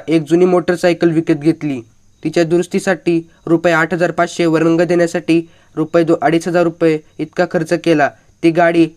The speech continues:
अडोतीस हजार पाचशे रुपयाला विकली, तर या व्यवहारात त्याला किती नफा झाला? तर त्यांनी पंचवीस हजार रुपयाला ती गाडी विकत घेतली होती. त्याने दुरुस्तीसाठी आठ हजार पाचशे इतका खर्च केला व रंग देण्यासाठी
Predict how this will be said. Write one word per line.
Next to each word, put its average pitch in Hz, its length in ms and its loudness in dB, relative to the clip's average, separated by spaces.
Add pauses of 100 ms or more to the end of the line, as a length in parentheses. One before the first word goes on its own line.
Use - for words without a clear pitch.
(160)
अडोतीस 165 360 0
हजार 170 180 0
पाचशे 170 300 -2
रुपयाला 170 360 2
विकली, 165 400 2 (280)
तर 156 80 -2
या 160 120 2
व्यवहारात 170 320 2
त्याला 165 220 0
किती 165 280 -2
नफा 165 260 0
झाला? 151 260 -2 (560)
तर 165 160 2 (360)
त्यांनी 165 160 2
पंचवीस 165 480 -2
हजार 175 140 0
रुपयाला 170 340 2
ती 165 140 -2
गाडी 160 240 2
विकत 156 220 -2
घेतली 165 320 -2
होती. 156 260 0 (840)
त्याने 160 180 4
दुरुस्तीसाठी 170 760 0 (220)
आठ 156 260 -2
हजार 175 180 0
पाचशे 165 460 -4 (520)
इतका 170 360 -4
खर्च 165 220 -4
केला 165 320 0 (680)
व 160 180 2
रंग 165 220 2
देण्यासाठी 165 600 0